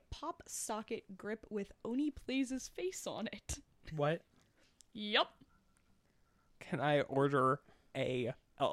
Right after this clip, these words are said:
Speaker 3: wall socket tester with Oni Plays' face on it?
Speaker 2: Vlad, stop it.
Speaker 3: Okay.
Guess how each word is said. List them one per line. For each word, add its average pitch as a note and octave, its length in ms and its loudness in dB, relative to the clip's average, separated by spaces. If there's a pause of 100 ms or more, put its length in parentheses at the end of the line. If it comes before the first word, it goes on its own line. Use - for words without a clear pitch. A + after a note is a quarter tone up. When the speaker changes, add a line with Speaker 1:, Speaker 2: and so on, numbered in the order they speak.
(100)
Speaker 3:
wall C3+ 720 8
socket - 680 2 (140)
tester F#3 800 2
with E3+ 440 -2 (100)
Oni F3+ 380 4
Plays' F#3 680 -4
face - 380 -4
on A2 240 -2
it? A#2+ 260 -2 (640)
Speaker 2:
Vlad, E3 460 6 (760)
stop - 360 -4
it. - 420 -8
Speaker 3:
Okay. C#3 460 -2